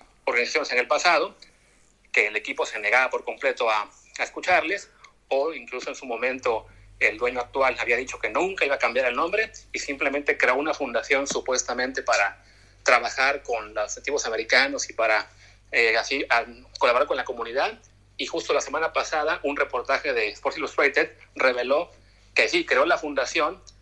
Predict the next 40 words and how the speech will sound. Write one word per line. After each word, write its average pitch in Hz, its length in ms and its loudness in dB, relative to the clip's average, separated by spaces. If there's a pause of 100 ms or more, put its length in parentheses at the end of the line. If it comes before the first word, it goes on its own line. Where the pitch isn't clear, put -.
(180)
pero 131 200 4
en 117 80 -6
cuanto 117 320 -2
pasó 147 260 0
todo 175 220 2
el 165 60 -4
ruido, 190 400 -2 (760)
dejó - 260 2
de 170 80 2
meterle 160 380 0
dinero 175 520 -2 (160)
y 127 120 -4
poco 147 260 -2
a 135 80 0
poco 151 220 -4
esa 135 140 -6
fundación 151 520 -4
dejó 127 320 0
de, 131 380 -2
de 110 140 0
colaborar, 113 520 2
¿no? - 80 -4
Simplemente 143 460 -2
existió - 360 -4
ahí 147 140 0
como, 107 340 -8 (180)
como 107 200 -2
pantalla, 117 460 0
¿no? 165 120 -8 (440)
Entonces - 280 0 (120)
llega 160 220 4
este 165 180 -10
punto 180 320 -2
en 127 80 -6
el 113 60 -6
que - 100 -6
por 131 200 -4
fin 170 220 -2
tenemos, 131 480 -2
este, - 380 -6